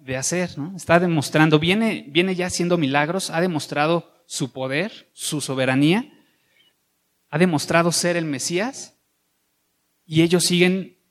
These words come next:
aferrándose a, "Hey, quebrantaste la ley otra vez", ¿no? O sea, como decimos luego, ¿no? Están viendo y no ven,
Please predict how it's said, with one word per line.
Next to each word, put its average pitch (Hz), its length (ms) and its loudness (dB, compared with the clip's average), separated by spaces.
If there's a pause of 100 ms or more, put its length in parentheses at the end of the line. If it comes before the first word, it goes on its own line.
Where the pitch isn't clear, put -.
(260)
aferrándose 151 680 -4
a, 131 220 -10
"Hey, 185 320 -12 (720)
quebrantaste 156 480 -2
la 160 120 2
ley 165 180 2
otra 151 200 -2
vez", 143 220 -6
¿no? 180 300 -8
O 139 60 -20
sea, 156 280 -6 (580)
como 135 200 -4
decimos 151 320 4
luego, 147 240 6
¿no? 135 100 0
Están 156 320 -2
viendo 180 520 -2
y 143 100 -12
no 170 140 -2
ven, 226 420 -4